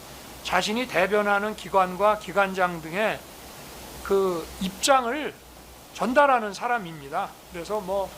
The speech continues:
팩트 체크를 해주는 대변인이라는 거는 그거는, 그거는 언론에서 자기가 취재하는 것이고 뭐라고 어떤 팩트에 대해서 묻거나 정책에 대해서 묻더라도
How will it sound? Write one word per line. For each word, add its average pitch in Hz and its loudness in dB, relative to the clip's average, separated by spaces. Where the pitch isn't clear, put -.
팩트 330 0
체크를 294 -2
해주는 247 -2
대변인이라는 208 0
거는 185 -8
그거는, 208 0
그거는 214 2
언론에서 214 4
자기가 190 0
취재하는 254 0
것이고 170 -4
뭐라고 277 6
어떤 269 -2
팩트에 370 2
대해서 262 4
묻거나 214 2
정책에 269 4
대해서 226 0
묻더라도 170 -4